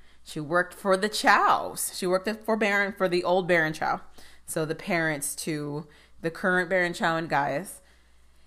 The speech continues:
And, um, this Baron Chow was just, like, real, just couldn't wait for, like, somebody to mess up so that he can beat them mercifully. Like, mercilessly. There we go.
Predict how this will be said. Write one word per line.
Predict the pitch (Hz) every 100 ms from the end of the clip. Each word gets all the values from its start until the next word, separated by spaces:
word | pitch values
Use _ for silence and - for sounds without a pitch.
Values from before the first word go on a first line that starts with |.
| - - - -
And, | 214 208 202
um, | 208 185 180 170
this | 185
Baron | - 190 175 165
Chow | 202 170 156 147
was | 156 156
just, | 156 -
like, | 143 147 -
real, | - 165 185 240 247 240 233 220 214 208
just | 220 226
couldn't | 285 262 185
wait | 190 190 185 - -
for, | 185
like, | 165 151 156 151 -
somebody | - 180 170 175
to | 160
mess | 165 165
up | 170 160 151
so | 156
that | 147
he | 156
can | 147 143
beat | 160 151
them | 151
mercifully. | 151 147 - - 139 131 170
Like, | 156 139 - - -
mercilessly. | 202 202 190 170 160 151 180
There | 170
we | 170
go. | 147